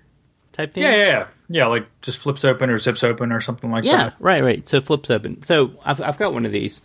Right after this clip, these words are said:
Speaker 1: from college, and I use it all the time.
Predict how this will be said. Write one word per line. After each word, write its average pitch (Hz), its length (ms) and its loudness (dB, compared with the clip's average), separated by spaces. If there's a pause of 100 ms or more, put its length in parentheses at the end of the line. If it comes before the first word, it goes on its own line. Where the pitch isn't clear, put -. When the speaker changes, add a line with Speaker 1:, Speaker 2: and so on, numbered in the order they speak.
(400)
Speaker 1:
from 127 160 0
college, - 540 0 (920)
and 117 600 0
I 107 60 -2
use 113 180 0
it 123 80 0
all 113 120 4
the 104 80 -4
time. - 280 -4